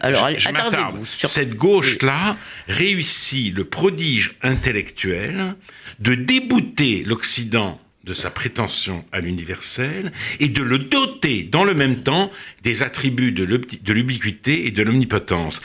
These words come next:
Speaker 2: C'est lui le grand tireur de ficelle, c'est lui qui est à l'initiative de tout, c'est lui
Speaker 1: Enfin, de
Speaker 2: dont
Speaker 1: tout
Speaker 2: les
Speaker 1: le mal.
Speaker 2: actions féroces suscitent les réactions radi-, radicales,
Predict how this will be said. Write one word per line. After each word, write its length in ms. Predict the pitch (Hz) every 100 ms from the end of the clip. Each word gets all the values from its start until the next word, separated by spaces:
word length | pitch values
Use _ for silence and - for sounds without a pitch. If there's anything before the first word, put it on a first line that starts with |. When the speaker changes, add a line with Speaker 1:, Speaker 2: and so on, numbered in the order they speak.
| - -
Speaker 2:
C'est 300 | - 151 123
lui 500 | 147 202 202 - - -
le 160 | 104
grand 280 | 101 104 123
tireur 320 | - 104 101
de 80 | 95
ficelle, 580 | - 95 - 170 208 202 - -
c'est 280 | - 156
lui 440 | 143 175 165 - -
qui 80 | -
est 120 | 107
à 40 | 107
l'initiative 680 | 104 104 - 92 - 82
de 140 | 78 90
tout, 440 | - 196 294 - - - -
c'est 280 | - 135
lui 240 | 127 151 170
Speaker 1:
Enfin, 80 | 127
de 40 | 107
Speaker 2:
dont 40 |
Speaker 1:
tout 60 | 110 170
Speaker 2:
les 40 |
Speaker 1:
le 40 | 185
mal. 80 |
Speaker 2:
actions 400 | - - 165 131 - -
féroces 800 | - 165 165 139 151 127 - - - -
suscitent 640 | - 160 147 - 151 147
les 60 | 107
réactions 480 | 110 101 - 107
radi-, 240 | 98 95 78 -
radicales, 640 | 113 87 87 135 180 220